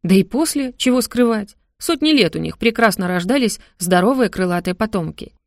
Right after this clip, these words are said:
И только на нашем веку интрижки на стороне внезапно стали мешать драконорождению. Эти старые смердуны из Совета Крылатых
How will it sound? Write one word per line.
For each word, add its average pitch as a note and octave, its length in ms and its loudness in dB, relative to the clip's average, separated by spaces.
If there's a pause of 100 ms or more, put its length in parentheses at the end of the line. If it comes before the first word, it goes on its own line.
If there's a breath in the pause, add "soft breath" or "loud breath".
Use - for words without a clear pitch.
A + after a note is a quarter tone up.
И F#3 100 2
только A#3+ 340 2
на F3+ 120 2
нашем F3 340 -2
веку F#3+ 340 0
интрижки E3+ 440 0
на D#3 100 -6
стороне D#3+ 520 -4 (180 soft breath)
внезапно F#3+ 600 4
стали G3+ 240 0
мешать F3+ 520 -2
драконорождению. E3+ 1040 -2 (320)
Эти C#4 300 0
старые D4+ 420 0
смердуны B3 600 0
из G3 100 -2
Совета G3 360 -2
Крылатых G#3 560 -4